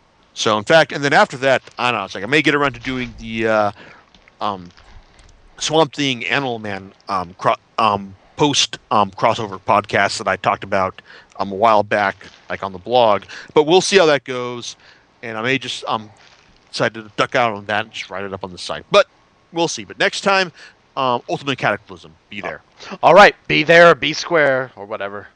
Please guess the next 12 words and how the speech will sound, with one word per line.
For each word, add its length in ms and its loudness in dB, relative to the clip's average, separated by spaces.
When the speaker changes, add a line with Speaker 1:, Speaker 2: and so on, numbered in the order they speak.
Speaker 1:
Yes. 200 -6
Speaker 2:
Um, 320 4
that 180 -6
sounds 220 -10
like 260 -14
a, 120 -12
an 120 -8
old 240 -8
W 260 -8
W 360 -10
E 180 -12
commercial. 520 -18